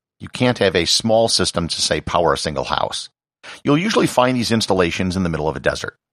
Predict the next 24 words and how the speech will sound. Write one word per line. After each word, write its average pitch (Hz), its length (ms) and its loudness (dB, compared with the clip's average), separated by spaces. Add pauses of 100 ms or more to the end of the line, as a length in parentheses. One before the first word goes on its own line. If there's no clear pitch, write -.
(480)
You 170 80 2
can 240 160 2
find 107 260 0
the 113 60 0
Crescent - 420 0
Dune 143 280 2
Solar 98 340 2
Energy 92 320 2
Facility 82 560 0
outside 95 340 2
of 90 120 -2
Las 78 220 0
Vegas, 82 280 2
Nevada, 120 440 2 (380)
and 131 140 4
it 233 80 4
has 110 400 4
ten - 320 -2
thousand 87 500 0
three 180 360 -2
hundred 85 300 0
and 95 120 -2
forty-seven 92 560 0
mirrors - 400 -2